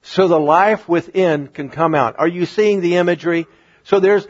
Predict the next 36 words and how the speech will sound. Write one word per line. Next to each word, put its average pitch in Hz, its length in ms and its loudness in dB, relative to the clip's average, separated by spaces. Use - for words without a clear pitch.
so 196 400 -2
not 233 280 2
only 233 460 2
are 269 400 2
we 202 520 -2
the 156 160 0
vineyard, 156 680 2
you 147 80 -2
know, 147 140 2
he's 240 280 0
the 233 80 -4
vine, 202 300 2
we're 202 140 2
the 277 100 -2
branches, 196 560 0
but 190 140 2
he 208 80 0
says, 190 320 0
"There's 214 260 0
a 240 60 4
wine 285 360 2
press 185 320 0
in 139 140 0
here, 117 360 -4
and 180 480 2
if 165 180 -2
you're 262 240 0
gonna 349 200 2
produce 262 500 -2
what 190 180 0
needs 220 220 -4
to 180 80 -4
be 214 160 -6
produced, 202 520 -2
guess 196 320 -2
what? 226 340 2